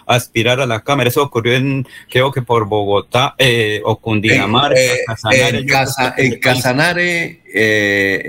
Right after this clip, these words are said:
Speaker 2: en Santander con Juan Carlos Celis y en Boyacá. Le bloqueó los candidatos a Simón Gaviria, que quiere ser alcalde de Bogotá. Si ori-, y el papá le acolita todo eso. Usted sabe, Laurencio, que uno le, le acolita a todos los hijos, ¿no?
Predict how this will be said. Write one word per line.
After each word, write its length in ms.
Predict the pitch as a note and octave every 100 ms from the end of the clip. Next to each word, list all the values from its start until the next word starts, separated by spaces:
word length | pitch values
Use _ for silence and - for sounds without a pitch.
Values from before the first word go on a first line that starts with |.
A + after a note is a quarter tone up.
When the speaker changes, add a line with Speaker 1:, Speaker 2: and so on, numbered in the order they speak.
| G#2+
Speaker 2:
en 400 | G2+ G2 G2 F#2+
Santander 680 | - B2 A2+ G#2+ G#2 D3+ D#3
con 140 | B2 -
Juan 120 | -
Carlos 280 | B2+ C3+ -
Celis 480 | D3 D#3 D3 - A#2
y 240 | A2 G#2+
en 140 | G2 F#2+
Boyacá. 540 | F#2+ F#2 - D#2+ - _ _ -
Le 140 | F#2
bloqueó 320 | F#2 F#2 A#2+
los 120 | A#2+ -
candidatos 480 | F#2 F#2 G#2+ F#2+
a 40 | -
Simón 240 | G2 A2
Gaviria, 420 | A#2+ A#2 A#2 B2
que 120 | - -
quiere 260 | A#2+ A#2+
ser 300 | A#2+ A#2+ A#2 _ - _ _ -
alcalde 480 | A2 G2+ A#2+ A#2 A2+
de 60 | G2+
Bogotá. 560 | E2+ E2+ G2 D2+ - _ _
Si 160 | - G2
ori-, 260 | G2 A2 -
y 200 | D3 E3+
el 140 | D3+
papá 440 | D3 D3 C3+ C3+ -
le 100 | G2+
acolita 460 | - G2+ A2+ A#2+ A#2+
todo 180 | B2
eso. 240 | C3+ F2 - - - - - - - -
Usted 200 | C#3+ E3+
sabe, 400 | E3+ E3 D#3 A2
Laurencio, 420 | G2 G2 C3 C3 C#3+
que 100 | C3
uno 120 | C3
le, 180 | A#2+ - C#3
le 100 | F#2+
acolita 400 | - G#2 A#2+ B2
a 80 |
todos 180 | B2+ B2
los 160 | G2+ C3
hijos, 200 | G#2 D#2
¿no? 220 | G2+ C#3+